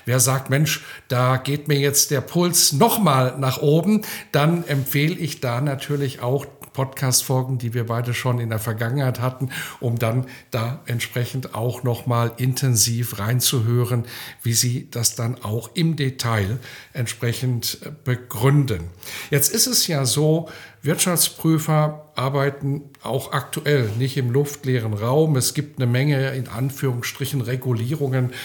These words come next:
auch für Wirtschaftsprüfer natürlich aktuell schon. Und bevor wir in das Thema jetzt konkret und noch tiefer einsteigen, vielleicht mal die generelle Frage. Glauben Sie, dass die aktuellen Regelungen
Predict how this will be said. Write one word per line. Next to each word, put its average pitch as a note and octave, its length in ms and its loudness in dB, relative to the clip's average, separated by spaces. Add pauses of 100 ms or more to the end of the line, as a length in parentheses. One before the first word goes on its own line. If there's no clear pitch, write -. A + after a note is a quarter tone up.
(180)
auch B2+ 260 -2
für A#2+ 240 -2
Wirtschaftsprüfer D3 840 -2
natürlich B2 600 0
aktuell C#3+ 640 -2
schon. C#3 300 2 (260)
Und - 140 -2
bevor C4+ 340 0
wir C#4 160 -4 (260)
in G#3 160 0
das F#3 300 2
Thema E3+ 500 0 (240)
jetzt C#3 280 -2
konkret E3+ 580 -2
und C#3+ 380 -4
noch F#3+ 240 2
tiefer D#3 400 -2
einsteigen, C3 580 0
vielleicht C3+ 460 -2
mal C#3+ 120 0
die C3+ 140 -4
generelle B2 600 0
Frage. A2 500 -2 (300)
Glauben C#3+ 440 -2
Sie, G3 340 0 (200)
dass C#3 240 2
die D3+ 320 -2
aktuellen E3+ 640 -2
Regelungen C3+ 760 0